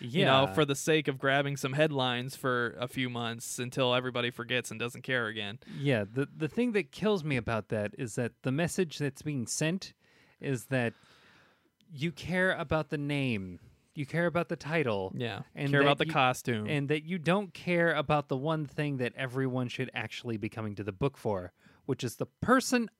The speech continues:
Speaker 2: underneath the mask.
Speaker 1: Yeah, the writing, the character, the dialogue. These are the things that really matter, you know?
Speaker 2: Yeah.
Speaker 1: Um, uh, not, not w-, <laughs> what color their skin is or,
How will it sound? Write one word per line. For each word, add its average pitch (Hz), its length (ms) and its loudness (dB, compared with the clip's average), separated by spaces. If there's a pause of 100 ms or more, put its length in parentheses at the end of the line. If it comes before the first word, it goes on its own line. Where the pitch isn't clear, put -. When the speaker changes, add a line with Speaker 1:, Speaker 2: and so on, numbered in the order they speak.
Speaker 2:
underneath 202 800 2
the 214 100 2
mask. 226 920 4
Speaker 1:
Yeah, 127 60 -6 (140)
the 120 100 -2
writing, 165 720 4
the 127 80 -2
character, 143 680 0
the - 80 -10
dialogue. 117 760 0
These 175 240 0
are 185 80 6
the 165 100 2
things 160 320 -2
that 131 160 0
really 135 380 0
matter, 120 420 -2 (140)
you - 100 -8
know? 127 80 2
Speaker 2:
Yeah. 143 440 4 (220)
Speaker 1:
Um, 113 360 -4 (180)
uh, 123 120 -6
not, 135 360 -4
not 139 320 -2
w-, 143 840 -2 (100)
<laughs> - 140 -20
what 147 160 2
color 151 300 2
their 131 120 -2
skin 139 320 -2
is 117 340 -2
or, 117 340 -4